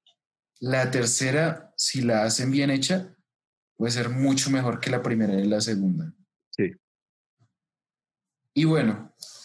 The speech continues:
Speaker 1: conclusiones. Recomendada.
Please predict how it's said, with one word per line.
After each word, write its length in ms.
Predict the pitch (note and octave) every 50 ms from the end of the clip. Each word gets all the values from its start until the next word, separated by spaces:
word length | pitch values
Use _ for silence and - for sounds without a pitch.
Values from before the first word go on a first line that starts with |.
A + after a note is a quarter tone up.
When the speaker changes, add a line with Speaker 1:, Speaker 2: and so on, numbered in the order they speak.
| - - - - -
Speaker 1:
conclusiones. 1120 | G3 F#3+ F#3 F3+ - G3+ G3+ G3 F#3+ - G#3+ G3+ D#3 A#2+ G#2 G2 - - - - - _ _ _ _ _ _ _ _ _ _ _ _ _ _ _ _ _ _ _ - - - _ _ _ _ _ _ _ _ _ _ _ _ _ _ _ -
Recomendada. 680 | C#3+ D3+ D3+ - C#3+ C3+ B2+ B2 A#2+ A#2 A2 G#2+